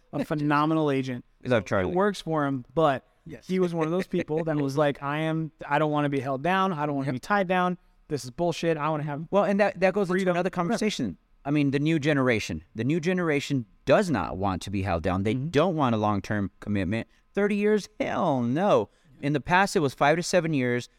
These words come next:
Speaker 2: You were either refinancing, selling, buying a new home, whatever. You were doing something with your property.
Speaker 3: Yep.
Speaker 2: And whether you acknowledge it or not, when you purchase a home, you, you've got an investment now.
Speaker 3: Mm-hmm.
Speaker 2: It's part of your portfolio.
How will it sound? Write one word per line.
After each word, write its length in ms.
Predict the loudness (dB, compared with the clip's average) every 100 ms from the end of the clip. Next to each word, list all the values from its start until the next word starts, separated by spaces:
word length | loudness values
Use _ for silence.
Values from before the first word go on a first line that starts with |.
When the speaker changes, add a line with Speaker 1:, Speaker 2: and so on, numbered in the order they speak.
| _
Speaker 2:
You 100 | -4
were 100 | 0
either 160 | 0 0
refinancing, 640 | 0 0 0 0 0 -2
selling, 420 | -2 0 0 2 2
buying 220 | 2 2
a 40 |
new 60 | 0
home, 180 | 0 0
whatever. 240 | 2 2
You 100 | 0
were 60 | 0
doing 200 | 0 -2
something 400 | 0 0 2 -2
with 120 | -2
your 100 | -2
property. 480 | 2 4 4 -2 -4
Speaker 3:
Yep. 180 | -6 -8 _ _ _ -4
Speaker 2:
And 400 | 0 2 0 -4 _ _
whether 260 | -2 0 2
you 280 | 2 2 0 -4 _ -8
acknowledge 420 | -2 2 2 2
it 140 | 0 2
or 60 |
not, 300 | 2 4 2
when 120 | 0
you 80 | -4
purchase 300 | -2 -4 -2
a 60 | -4
home, 220 | -2 -2
you, 140 | -2 -6
you've 300 | -14 -16 -4
got 180 | 0 0
an 80 | 0
investment 500 | 2 2 2 0 -2
now. 220 | -4 -10
Speaker 3:
Mm-hmm. 160 | -10 -6
Speaker 2:
It's 140 | -6
part 260 | -2 2 2
of 40 | 2
your 80 |
portfolio. 640 | 0 -2 0 2 2 2